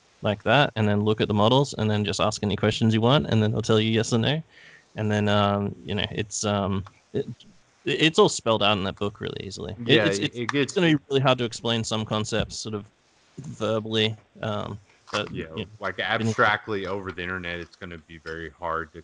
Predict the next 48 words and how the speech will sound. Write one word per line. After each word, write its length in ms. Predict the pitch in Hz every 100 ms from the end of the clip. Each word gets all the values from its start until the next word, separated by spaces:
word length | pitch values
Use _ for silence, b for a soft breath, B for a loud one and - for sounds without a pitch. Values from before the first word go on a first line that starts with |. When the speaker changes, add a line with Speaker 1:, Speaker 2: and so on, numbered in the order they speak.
| -
Speaker 2:
kind 160 | 87
of 120 | 85 80
explain 500 | 80 - 82 78 80
Speaker 1:
Mm. 160 | 107
Speaker 2:
that. 100 | 85 71
But 100 | -
how 220 | 107 127
it 60 | 110
works, 540 | 101 104 104 98 - _ b b _
basically, 680 | 98 98 - - 104 98 92 _ _ _
you 60 | 95
know, 160 | 92 90 _
you 80 | 101 -
can 160 | 92 82 _ _ 113
open 280 | 110 110
that 200 | 101 95
B 140 | 98 95
R 160 | 92 87
B 240 | 90 90
and 100 | 85
see 260 | - 95 90
the 160 | 87
entire 580 | 80 - 98 92 98 92
priority 640 | - 98 85 85 90 82 82
list 420 | 82 85 82 -
of 140 | 69
the, 200 | 90 76 _ _ b -
of 80 | 101
the 80 | 95
Speaker 1:
Yeah. 60 | 113
Speaker 2:
issues 120 | 107
that 280 | 92 _ 85
have 200 | 90 -
to 40 |
be 120 | 90 82
addressed 380 | 80 80 78 _
when 140 | 78
you 80 | 76 _
charge. 300 | 87 85 85
And 140 | 101 104
it's 240 | 104 -
not 240 | 113 107
as 80 | 98
complicated 680 | - 101 82 - - 82 80
as 220 | 73 73 71
it 60 | _ -
seems. 380 | 65 69 69
It's 120 | 80